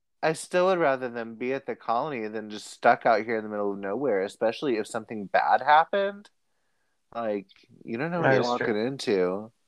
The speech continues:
Speaker 1: Anyway, I just
Speaker 2: Um,
Speaker 1: think
Speaker 2: there are people who disapprove it in the book as well, but I digress.
Speaker 1: I
Speaker 2: Go
Speaker 1: just,
Speaker 2: back.
Speaker 1: I just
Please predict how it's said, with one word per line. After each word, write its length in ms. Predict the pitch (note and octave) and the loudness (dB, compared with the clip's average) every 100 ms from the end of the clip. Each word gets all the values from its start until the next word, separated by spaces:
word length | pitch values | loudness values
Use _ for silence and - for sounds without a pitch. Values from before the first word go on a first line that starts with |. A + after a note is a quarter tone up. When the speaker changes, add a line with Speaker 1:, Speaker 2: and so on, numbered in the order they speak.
| - - | -20 -6
Speaker 1:
Anyway, 440 | C3 B2+ A#2 A2 G#2 | 0 4 4 4 6
I 120 | D#3 D#3 | 8 8
just 160 | D3 B2 | 6 4
Speaker 2:
Um, 100 | G#2+ | 4
Speaker 1:
think 80 | |
Speaker 2:
there 200 | E3 E3+ | 6 8
are 140 | E3 E3+ | 8 6
people 300 | D#3+ D3 D3 | 4 6 6
who 120 | C#3 | 6
disapprove 640 | C3 C3+ - A#2+ C3 B2 A#2 | 6 4 2 -2 -2 0 -2
it 120 | A2+ | -2
in 200 | A#2 A#2+ | -2 -4
the 60 | A#2 | -4
book 260 | A#2+ G#2+ | -4 -4
as 120 | A#2+ B2 | -6 -4
well, 240 | G#2 G#2+ - | -4 -4 -2
but 220 | - B2 - - - | 6 6 4 -6 2
I 100 | D3+ | 6
digress. 260 | C3 A#2 D#3+ | 6 6 8
Speaker 1:
I 120 | E3+ | 8
Speaker 2:
Go 40 | F3 | 6
Speaker 1:
just, 260 | F3 - - - | 2 -4 -18 2
Speaker 2:
back. 140 | D4+ - | 4 6
Speaker 1:
I 140 | A#3+ | 6
just 220 | F3+ - | 4 2